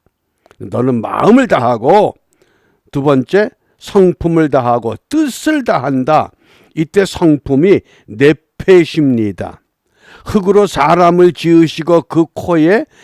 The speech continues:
생기를 불어넣었다." 그랬죠. 그게 네페시거든요.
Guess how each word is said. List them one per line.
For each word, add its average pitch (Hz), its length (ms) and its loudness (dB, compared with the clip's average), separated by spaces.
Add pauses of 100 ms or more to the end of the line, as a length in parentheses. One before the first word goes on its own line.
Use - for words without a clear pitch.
(120)
생기를 202 760 2
불어넣었다." 160 760 0
그랬죠. 139 560 0 (200)
그게 170 200 2
네페시거든요. 127 1500 -2